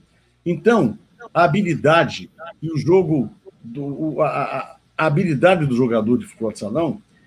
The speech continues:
tinha que ser muito maior, porque a quadra, por ser menor, obviamente, fica mais difícil, não é? A qualidade da bola também,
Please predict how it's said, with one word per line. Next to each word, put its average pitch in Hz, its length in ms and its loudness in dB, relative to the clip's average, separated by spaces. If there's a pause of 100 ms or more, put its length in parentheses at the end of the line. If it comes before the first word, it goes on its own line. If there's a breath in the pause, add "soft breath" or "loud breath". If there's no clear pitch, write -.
(140 soft breath)
tinha 190 160 0
que 147 80 -4
ser 202 200 2
muito 202 200 0
maior, 180 500 4 (180)
porque 180 320 -8
a 180 120 0
quadra, 170 500 2
por 104 180 -10
ser 127 200 -2
menor, 143 480 -2 (320)
obviamente, 165 920 0 (320)
fica 151 240 0
mais 147 200 2
difícil, 147 540 -6 (400)
não 143 120 -2
é? 156 200 -2 (420 soft breath)
A 180 200 0
qualidade 156 540 2
da 139 120 4
bola 127 280 2
também, 151 500 -2